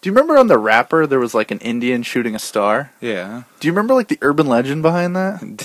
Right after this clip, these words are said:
Speaker 2: <laughs> That you would get a free one if you turned it in?
Speaker 1: Yeah.
Speaker 2: That never happened.
Speaker 1: You know why?
Speaker 2: Why?
Speaker 1: 'Cause it's not true. <laughs>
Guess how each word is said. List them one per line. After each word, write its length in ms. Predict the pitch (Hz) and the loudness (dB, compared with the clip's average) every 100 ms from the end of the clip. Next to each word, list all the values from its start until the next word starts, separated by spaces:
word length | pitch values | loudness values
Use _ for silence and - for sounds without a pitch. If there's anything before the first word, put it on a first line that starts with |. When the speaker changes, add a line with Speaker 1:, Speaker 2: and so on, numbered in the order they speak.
| - | -10
Speaker 2:
<laughs> 140 | 202 147 | -8 -4
That 100 | 127 | -2
you 120 | 143 | 0
would 140 | 139 | 0
get 140 | 139 135 | 4 2
a 60 | |
free 320 | - - 127 | 2 -4 0
one 240 | 127 139 156 | 4 4 2
if 100 | 147 | 0
you 80 | 147 | -2
turned 320 | - 151 143 | 2 0 2
it 100 | 123 | 0
in? 300 | 123 143 160 | 0 0 4
Speaker 1:
Yeah. 220 | 190 196 139 | 6 8 6
Speaker 2:
That 40 | |
never 220 | 139 139 | 6 6
happened. 580 | 139 139 - 135 131 160 196 180 | 6 6 4 0 0 -2 -6 -2
Speaker 1:
You 80 | 165 | 2
know 140 | 175 185 | 6 8
why? 340 | 147 160 240 | 8 8 4
Speaker 2:
Why? 360 | 214 117 110 110 | -2 -4 -4 -2
Speaker 1:
'Cause 160 | 175 165 | -4 -4
it's 160 | 170 | -4
not 240 | 170 170 - | 2 2 2
true. 320 | - 233 | 2 6
<laughs> 40 | - | 4